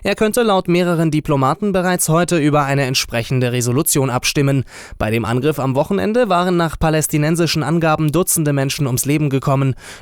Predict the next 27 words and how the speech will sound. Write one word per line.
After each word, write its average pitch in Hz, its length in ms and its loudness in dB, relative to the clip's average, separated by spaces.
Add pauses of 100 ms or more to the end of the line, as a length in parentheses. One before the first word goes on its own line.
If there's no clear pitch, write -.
Die 139 100 0
U 143 80 2
S 127 160 0
A 147 260 0
will 233 140 2
nach 214 160 0
dem 208 180 0
Angriff 180 400 0
weitere 151 380 0
Untersuchungen 131 680 -2
von 131 180 -2
israelischer 123 680 -4
Seite 120 320 -2
abwarten. 113 580 -4 (1040)
Die 208 80 2
Ukraine 208 540 2
könnte 165 320 0
durch 139 180 0
die 135 160 -2
westlichen 135 460 -2
Industriestaaten 143 960 0
mit 143 140 -2
Finanzhilfen 165 680 0
in 147 160 2
Milliardenhöhe 135 800 2
unterstützt 131 580 -2
werden. 131 360 0